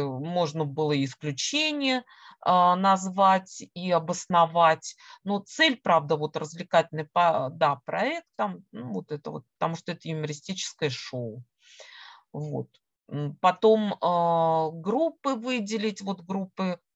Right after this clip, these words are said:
А, пожалуйста, вы видите, как можно было народные национальные виды спорта, не все,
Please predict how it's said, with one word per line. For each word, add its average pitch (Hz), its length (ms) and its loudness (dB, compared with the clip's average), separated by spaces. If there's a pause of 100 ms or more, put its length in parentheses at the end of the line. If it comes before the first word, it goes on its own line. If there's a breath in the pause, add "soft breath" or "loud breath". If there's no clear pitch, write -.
(240)
А, 165 220 2
пожалуйста, 170 500 -2
вы 160 100 -8
видите, 156 400 -8
как 151 280 -2
можно 156 340 -6
было 151 240 -6
народные 208 500 -2
национальные 226 560 -2
виды 190 260 -10
спорта, 185 420 -10
не 175 140 -8
все, 165 360 -4